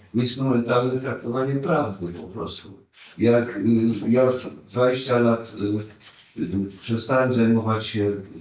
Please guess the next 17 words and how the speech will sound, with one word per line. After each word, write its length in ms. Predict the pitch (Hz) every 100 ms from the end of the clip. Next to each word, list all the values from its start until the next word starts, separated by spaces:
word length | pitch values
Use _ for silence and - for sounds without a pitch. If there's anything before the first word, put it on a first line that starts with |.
| -
tym, 180 | 107 98
czym 240 | 107 104
zajmuję 300 | 101 101 101
się 160 | 98 95
w 80 |
tej 140 | 98 92
chwili, 360 | 110 101 110 104 - - _ _
mniej 280 | - 107 101
więcej 560 | 107 104 110 98 95 95 - _ 90 _ _ _ - 92 - -
pod 200 | 98 101
koniec 300 | 113 101 98
lat 160 | 101
osiemdziesiątych. 920 | 98 101 101 95 - 101 92 98 117 90 - _ _ _ _ _ _ _ _ _ -
I 60 |
pamiętałem 800 | 117 131 156 151 139 147 165 165
te, 360 | 156 147 147 139
y, 440 | - 110 131 131